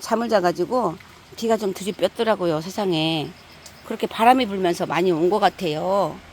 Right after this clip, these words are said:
비가. 근데 또 오늘도 비그림이 살짝살짝 있거든요. 그래가지고, 음, 지금 채소를, 음, 달랑무 씨를 심어야 되는데, 음,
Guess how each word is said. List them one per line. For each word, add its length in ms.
비가. 540
근데 160
또 120
오늘도 320
비그림이 800
살짝살짝 720
있거든요. 640
그래가지고, 680
음, 380
지금 240
채소를, 640
음, 140
달랑무 680
씨를 280
심어야 300
되는데, 480
음, 340